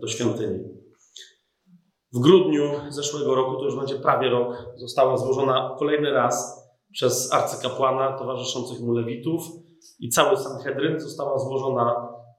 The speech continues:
e, w Jerozolimie pod, e,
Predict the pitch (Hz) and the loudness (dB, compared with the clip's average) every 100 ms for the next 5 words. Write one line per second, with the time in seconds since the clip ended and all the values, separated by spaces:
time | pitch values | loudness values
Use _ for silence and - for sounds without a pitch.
0 | - 120 117 117 117 117 117 - - 127 | 0 6 8 8 6 6 2 -2 -12 -8
1 | 120 123 120 127 127 123 123 123 - - | -2 0 0 -2 -2 -2 -2 -4 -6 0
2 | 143 | 4